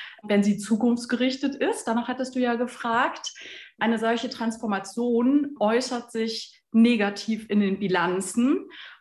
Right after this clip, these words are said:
Eine solche Transformation wird finanziell, steuerlich bei weitem nicht hinreichend staatlich gefördert.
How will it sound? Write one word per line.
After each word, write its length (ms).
Eine 180
solche 340
Transformation 1200
wird 440
finanziell, 920
steuerlich 840
bei 280
weitem 720
nicht 400
hinreichend 720
staatlich 720
gefördert. 800